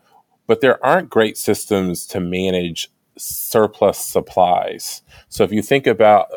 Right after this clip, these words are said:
a box that comes into a company and organization, it might be tagged and it might be tracked and listed on an asset management system. But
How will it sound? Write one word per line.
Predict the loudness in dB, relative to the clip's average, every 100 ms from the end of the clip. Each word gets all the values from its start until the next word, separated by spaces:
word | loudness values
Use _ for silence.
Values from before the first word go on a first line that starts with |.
| -12
a | -10
box | -6 2 2 2 -2 -8
that | -8
comes | -6 -8 -8
into | -8 -4
a | -4
company | -4 -6 -4
and | -2
organization, | -2 -4 -6 -4 -4 -6 -10 -6
it | -6
might | -2 -2 -2
be | -8
tagged | -2 0 2 0 -6
and | -12
it | -4
might | -4 -4
be | -10 -10
tracked | -2 0 0 -6
and | -12
listed | -10 -10 -8
on | -8 -8
an | -8
asset | -8 -6 -2
management | -2 -2 -6
system. | -6 -6 -6 -8 -10 _ _ _ _ _ _ _ _
But | 0 2 2